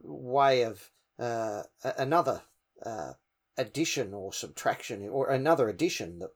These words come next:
is involved in interpreting this text in, Ar-, in Isaiah is, um, the reference that we make in verse twelve to, uh, well, to verse twelve and onwards being a clear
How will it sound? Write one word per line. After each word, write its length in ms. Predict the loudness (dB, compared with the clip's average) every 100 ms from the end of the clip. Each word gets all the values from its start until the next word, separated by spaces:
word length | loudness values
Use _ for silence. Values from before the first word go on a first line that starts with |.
| _ -10
is 220 | -10 -10
involved 500 | -4 2 2 2 -4
in 320 | -8 -8 -14 _
interpreting 640 | -12 -4 -2 0 -2 -8
this 160 | -8 -8
text 300 | -6 -6 -8
in, 100 | -10
Ar-, 160 | -10 -12 -12
in 160 | -6
Isaiah 480 | -6 -2 0 0 0
is, 180 | -2 -6 -12 _ _ _
um, 360 | -4 -2 -4 -8 -6
the 140 | 0 4
reference 600 | 4 4 -4 -4 -6 -8 _
that 200 | -4 -4 -4 _ _ -10
we 280 | 0 2
make 420 | 2 -2 -4 -10 -20 _ _
in 400 | -6 -6 -6 -6
verse 280 | -4 -4 -4
twelve 560 | 0 2 2 -2 -12 -18 _
to, 180 | -2 -2 -2 _ _ _ -12
uh, 80 | -10 -12 _ _ _
well, 120 | -6 -4
to 140 | -2
verse 240 | 0 0
twelve 300 | 4 4 4
and 100 | 2
onwards 280 | -2 -2 -4
being 320 | 0 0 0 -4 _ _ _ 0
a 140 | 2
clear 560 | 2 -2 -2 4 4 2